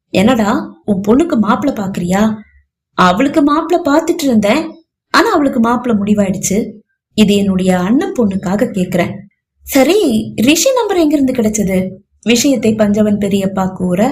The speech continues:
"சரி, சரி, நான் போட்டோவை அனுப்பி வைக்கிறேன்" என்று கூறி அழைப்பை துண்டித்த ரிஷியின் அப்பா தங்கள் குடும்ப புகைப்படத்தையும் ரிஷி தனியாக இருக்கும் ஒரு புகைப்படத்தையும் பஞ்சவன் பெரியப்பா WhatsApp எண்ணிற்கு அனுப்பி வைத்தார். ரிஷியை பார்த்ததும் அனைவருக்கும் பிடித்து போனது.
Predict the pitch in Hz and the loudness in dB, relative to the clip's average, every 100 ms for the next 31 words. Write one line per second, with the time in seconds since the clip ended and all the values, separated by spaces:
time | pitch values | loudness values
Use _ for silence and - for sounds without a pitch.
0 | - - 285 285 233 208 214 226 226 220 | -2 0 0 0 0 0 -2 -2 0 0
1 | 190 185 196 180 - 185 190 - _ - | 0 -2 -4 -4 -2 -4 -4 -12 _ 2
2 | 269 285 311 320 320 240 240 240 233 202 | 2 2 2 2 2 2 0 -2 -4 -4
3 | 190 190 190 190 - 214 190 180 - 247 | -4 -2 -2 -2 -2 0 0 -2 -2 -2
4 | 330 - _ _ _ - 247 254 262 330 | -2 -10 _ _ _ 2 4 4 2 0
5 | 415 - 208 208 196 180 175 180 226 - | -2 -2 -4 -4 -4 -6 -4 -2 -2 -4
6 | - - 247 302 415 330 254 277 277 233 | -10 -2 0 2 2 0 2 2 2 0
7 | 202 208 208 196 196 208 214 220 196 185 | 0 0 0 0 0 2 0 0 -2 -4
8 | 180 208 302 - _ _ 233 277 415 392 | -2 -2 -4 -8 _ _ 2 2 0 -4
9 | 349 247 214 214 208 220 202 202 - 202 | 0 0 2 0 0 0 0 -2 -4 -4
10 | 190 185 185 - 190 180 185 180 180 190 | -2 -2 -2 -2 -2 -2 -4 -4 -4 0
11 | 196 202 - - _ _ - 226 226 269 | 0 0 -8 -18 _ _ -2 -2 0 0
12 | 247 233 196 196 185 - - 196 214 294 | 0 -4 -6 -4 -4 -4 -4 0 2 2
13 | 262 226 208 196 190 190 180 190 190 196 | 0 -2 -4 -2 -4 -6 -4 -4 0 0